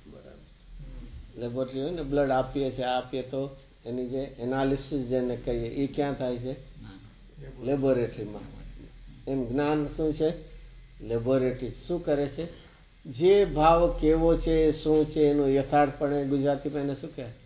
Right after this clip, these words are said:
Speaker 2: એનાલિસિસ ને પૃથક્કરણ.
Speaker 3: વિશ્લેષણ.
Speaker 2: પૃથક્કરણ કે ને, જે જુદા જુદા જુદા બતાવી દે છે, આપણને કેવા લાગતા હોય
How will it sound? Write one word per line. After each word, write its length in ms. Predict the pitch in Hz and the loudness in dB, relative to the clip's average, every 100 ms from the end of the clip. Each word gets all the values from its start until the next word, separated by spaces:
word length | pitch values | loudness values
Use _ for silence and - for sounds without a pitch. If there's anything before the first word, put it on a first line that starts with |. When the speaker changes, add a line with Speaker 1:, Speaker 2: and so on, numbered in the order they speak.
| - - - 208 190 - 160 | -20 -20 -20 -20 -18 -18 -10
Speaker 2:
એનાલિસિસ 600 | 127 139 143 139 117 147 - | -4 -2 -2 -2 -4 -8 -8
ને 200 | 135 117 - - | -10 -12 -12 -6
પૃથક્કરણ. 640 | 156 - - - 127 113 | -2 -2 -2 -2 0 0
Speaker 3:
વિશ્લેષણ. 640 | 147 - - - - - - - - - - - - | -4 -6 -10 -12 -12 -12 -12 -12 -14 -14 -16 -16 -12
Speaker 2:
પૃથક્કરણ 600 | 120 156 151 180 170 170 | -4 -4 -4 -8 -8 -8
કે 140 | 233 | -8
ને, 180 | 233 175 131 135 135 | -8 -8 -8 -8 0
જે 140 | 151 | 2
જુદા 360 | 131 143 147 151 | 4 2 6 6
જુદા 320 | 139 147 147 | 6 4 6
જુદા 300 | 143 147 143 | 6 4 4
બતાવી 480 | 143 143 151 143 151 | 4 0 2 4 4
દે 180 | 143 131 | 2 0
છે, 200 | 131 151 - - - - | -2 -4 -6 -20 -20 -8
આપણને 540 | 156 165 151 156 156 | -6 -4 -2 0 0
કેવા 280 | 156 165 165 | 0 2 4
લાગતા 360 | 156 151 151 160 | 4 4 2 -2
હોય 100 | 160 | -2